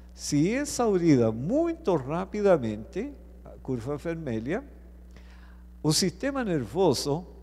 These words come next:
toma emprestado de seus fundos de resistência à força necessária, a poupança, a reserva. Tomou energia dali. E quando um órgão é prejudicado, todos são afetados.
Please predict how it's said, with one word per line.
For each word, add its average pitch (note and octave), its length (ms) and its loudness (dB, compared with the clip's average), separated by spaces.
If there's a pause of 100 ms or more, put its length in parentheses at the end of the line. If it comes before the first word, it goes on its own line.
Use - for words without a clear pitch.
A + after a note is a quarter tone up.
(220)
toma F#3+ 320 2
emprestado G#3 1080 2 (460)
de C3+ 160 -2
seus G3+ 280 8
fundos B3 540 -2
de F#3 160 4
resistência F#3+ 1080 2
à - 20 2
força F3 460 -4
necessária, E3+ 760 -8 (500)
a F#3+ 200 -4 (1400)
poupança, - 560 -10 (220)
a B2+ 80 -8
reserva. A#2 520 -10 (480)
Tomou D3 400 -4 (580)
energia C#3 460 -4
dali. C#3+ 360 -4 (1500)
E G#3+ 100 2
quando D#4 520 0
um G#3 140 -4
órgão F3 300 0
é C#3 80 2
prejudicado, E3+ 1080 0
todos D3+ 460 0
são E3+ 140 4
afetados. - 1040 -2